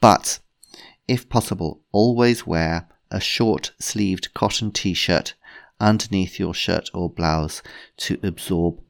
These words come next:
any excess sweat. And your shirt or your blouse, best if you wear white or black, n-, because, um, if you're wearing red or blue, for example, or green, uh, and the sweat comes through your,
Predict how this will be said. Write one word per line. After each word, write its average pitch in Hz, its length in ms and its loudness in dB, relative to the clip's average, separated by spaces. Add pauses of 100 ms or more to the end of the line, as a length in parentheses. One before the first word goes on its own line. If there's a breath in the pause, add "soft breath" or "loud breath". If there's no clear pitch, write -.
(100)
any 85 360 -8 (120)
excess - 520 -8 (280)
sweat. - 380 -4 (960)
And 110 320 8 (160)
your 107 380 8
shirt 127 420 4
or 113 80 2
your 101 140 2
blouse, 113 420 6 (500 loud breath)
best 151 460 4
if - 240 -2
you 113 100 0
wear 104 260 4
white 98 380 0
or 92 160 -6
black, - 540 -2 (560 loud breath)
n-, 101 220 -2
because, 101 580 0
um, 95 400 -2
if - 440 -2
you're 104 320 2
wearing 95 420 2
red 101 320 2
or 92 160 -4
blue, 147 300 8
for 98 280 4
example, 92 680 0
or 87 120 -6
green, 101 380 2 (520 loud breath)
uh, 95 200 2
and 107 160 4
the 101 60 -2
sweat - 360 2
comes 110 260 2
through 135 160 2
your, 95 340 2